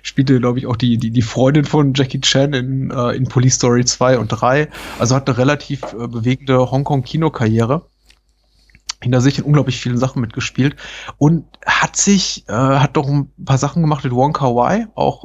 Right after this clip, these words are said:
äh, nach In the Mood for Love, zum Beispiel zweitausendsechsundvierzig oder, oder, ähm,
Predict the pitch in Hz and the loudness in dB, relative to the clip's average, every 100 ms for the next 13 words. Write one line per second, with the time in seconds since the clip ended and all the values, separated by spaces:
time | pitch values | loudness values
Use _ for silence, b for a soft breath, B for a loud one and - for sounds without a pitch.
0 | 131 123 131 147 160 160 165 - - 156 | -2 2 0 0 -4 -4 -4 -6 -2 0
1 | - - - 135 131 - 127 120 117 B | 0 -2 -6 -4 -4 -2 -2 -2 -6 B
2 | B B - 135 127 120 120 123 - 165 | B B 0 2 2 0 -2 -6 -4 -4
3 | - 160 156 - - 123 117 135 127 123 | 0 0 0 -4 -6 -2 -2 0 0 0
4 | 143 - 139 127 123 | -2 -4 -2 -2 -2